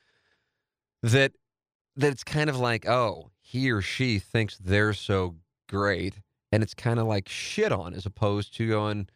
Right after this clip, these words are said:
"Hey, we have some twenty-somethings here doing some great things." And I think we do. I think we do now more so than perhaps when I was in my twenties, which is exciting. But I'm talking about a culture that, for example, when I think of Chicago, um, you think of, uh, Denver.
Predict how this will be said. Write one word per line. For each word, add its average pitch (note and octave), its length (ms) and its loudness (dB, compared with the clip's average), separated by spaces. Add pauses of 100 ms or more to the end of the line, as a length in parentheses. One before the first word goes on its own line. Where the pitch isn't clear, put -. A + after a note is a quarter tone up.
(400)
"Hey, F#3+ 200 2
we C#3 180 0
have D#3+ 200 -2
some F2 140 -8
twenty-somethings G2+ 680 -4
here G#2 140 2
doing G2+ 200 0
some G#2 120 -8
great A#2+ 200 0
things." G#3+ 180 -2
And A2+ 100 2
I A2 80 4
think C3 180 -2
we B2+ 100 0
do. F3 180 0
I G#2 40 -2
think F#2+ 140 -6
we G2 80 -2
do G#2 120 -2
now A#2+ 280 2
more G2 220 -6
so F#2+ 240 -4
than F#2 180 -8
perhaps F2+ 340 -4
when G#2+ 100 -2
I F3 80 2
was G2+ 160 -4
in F2+ 80 -12
my E2+ 140 -10
twenties, - 380 -8
which G2 140 -4
is G#2 80 -4
exciting. D3 500 0 (500)
But A#2+ 80 0
I'm A#2+ 80 -2
talking C#3+ 360 -2
about A#2+ 120 0
a G#2+ 60 -4
culture C3 760 -4 (320)
that, G#2+ 160 -4
for A2+ 160 -4
example, G#2+ 340 -2
when G#2 80 -2
I F#2+ 80 0
think G#2 240 -6
of - 80 -16
Chicago, F2 720 -2 (420)
um, F2+ 540 -4 (160)
you D#2+ 140 -6
think F2 200 -2
of, D#2 140 -8
uh, F#2 80 -4
Denver. G2 560 0